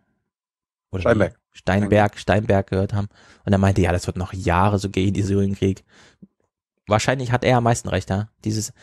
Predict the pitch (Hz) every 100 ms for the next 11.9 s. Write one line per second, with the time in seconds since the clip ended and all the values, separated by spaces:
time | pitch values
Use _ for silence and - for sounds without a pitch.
0 | - - 120 123 117 - - 113 - 110
1 | 123 117 107 110 107 - 113 110 107 110
2 | 98 98 101 - 110 - 104 110 104 101
3 | - 101 104 92 90 98 107 107 107 104
4 | 117 104 - - 101 - 135 135 135 -
5 | - - - _ - 104 - - 120 120
6 | - 131 - 117 - 131 127 117 107 104
7 | 113 127 120 113 - 98 113 135 - 147
8 | 143 104 101 - 110 110 101 92 104 -
9 | 117 120 _ _ _ _ _ - - 107
10 | - 107 - 107 - 104 113 - 107 110
11 | 104 110 - 113 117 - 95 95